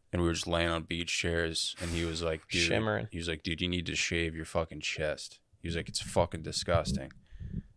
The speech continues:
Speaker 1: And I <laughs> was like, I was like, "Dude, fuck off." And he was like, "Dude, your hair is just, like, fucked." Like, he was adamant that, like, my
Speaker 2: Dude,
Speaker 1: chest hair,
Speaker 2: nah, dude.
Speaker 1: it's just not natural, dude. It's not, like, a,
Speaker 2: Oh.
Speaker 1: a natural, like, uh,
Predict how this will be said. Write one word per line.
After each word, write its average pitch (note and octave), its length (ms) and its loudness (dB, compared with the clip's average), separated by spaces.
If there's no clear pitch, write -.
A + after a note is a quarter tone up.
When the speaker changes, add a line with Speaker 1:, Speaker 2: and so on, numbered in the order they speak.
Speaker 1:
And F#2 120 4
I E2+ 100 4
<laughs> - 40 0
was - 240 0
like, G#2 260 -6
I D3 120 2
was - 160 0
like, - 200 -6
"Dude, - 340 -2
fuck - 240 8
off." F2+ 300 10
And D#2+ 80 -4
he E2 80 -4
was D#2+ 100 -4
like, D#2+ 180 -4
"Dude, F2+ 280 0
your F2+ 240 4
hair G2+ 320 8
is D#2 100 -2
just, - 240 -2
like, E2 400 -2
fucked." - 720 4
Like, F2 180 4
he F#2 140 2
was E2+ 240 0
adamant E2+ 440 4
that, D2+ 140 0
like, - 280 -4
my F3 100 10
Speaker 2:
Dude, - 100 4
Speaker 1:
chest F2+ 360 4
hair, F2 200 0
Speaker 2:
nah, G#2+ 240 6
dude. - 140 -6
Speaker 1:
it's - 120 2
just G#2+ 160 6
not G2+ 200 10
natural, F2+ 400 6
dude. D#2 160 -2
It's D#2 100 -6
not, E2+ 140 2
like, E2+ 160 0
a, D#2+ 300 4
Speaker 2:
Oh. A#2 240 6
Speaker 1:
a E2 60 -2
natural, E2+ 520 0
like, D#2 300 0
uh, D#2 240 2